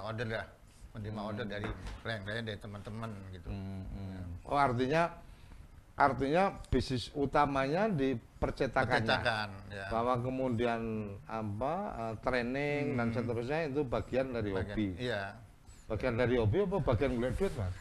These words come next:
Speaker 1: Ya,
Speaker 2: Beda, ya, Mas,
Speaker 1: dua-duanya, ya.
Speaker 2: hobi karo golek
Speaker 1: Karena
Speaker 2: duit,
Speaker 1: dulu
Speaker 2: Mas.
Speaker 1: basic saya dulu, saya mengajar, Mas, di sekolah, di S M P gitu kan.
Speaker 2: Hmm.
Speaker 1: Ya, ada jiwa untuk memberikan ilmu yang saya dapat kepada ini, ini.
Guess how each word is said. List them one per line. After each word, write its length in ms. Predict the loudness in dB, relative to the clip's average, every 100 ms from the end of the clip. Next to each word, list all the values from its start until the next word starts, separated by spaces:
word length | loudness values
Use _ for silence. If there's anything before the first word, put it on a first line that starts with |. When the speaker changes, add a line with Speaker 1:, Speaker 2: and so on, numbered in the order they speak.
| -12 -8
Speaker 1:
Ya, 240 | 0 4 6
Speaker 2:
Beda, 80 | 6
ya, 20 |
Mas, 100 | 6 6
Speaker 1:
dua-duanya, 480 | 6 8 6 6 6
ya. 160 | 8
Speaker 2:
hobi 120 | 8 6
karo 160 | 4
golek 140 | 8 8
Speaker 1:
Karena 180 | 8
Speaker 2:
duit, 120 | 6 4
Speaker 1:
dulu 140 | 2
Speaker 2:
Mas. 220 | -2 -2
Speaker 1:
basic 300 | 2 2 0
saya 240 | 0 2 2
dulu, 220 | 0 -6 -2
saya 220 | 2 2
mengajar, 480 | 2 4 4 4 2
Mas, 180 | 2 0
di 100 | -2
sekolah, 380 | -6 -2 2 2 2
di 100 | 0
S 140 | 0
M 140 | -2 -2
P 60 | -2 -2
gitu 220 | -4 -4
kan. 240 | -2 0 -2 -6
Speaker 2:
Hmm. 260 | -6 -4 -2
Speaker 1:
Ya, 260 | 2 4 4 4 2 -2 -6 -16 -12
ada 280 | -8 -4 -2
jiwa 520 | -2 -2 0 -2 -2
untuk 640 | -6 -6 -4 -4 -4 -10 -12
memberikan 600 | -8 -6 -6 -4 -4 -4 -6 -8
ilmu 240 | -4 -4 -4
yang 140 | -6 -4
saya 160 | -4 -2
dapat 320 | -2 -4 -8
kepada 480 | -10 -8 -6 -6 -6
ini, 240 | -10 -12
ini. 220 | -14 -14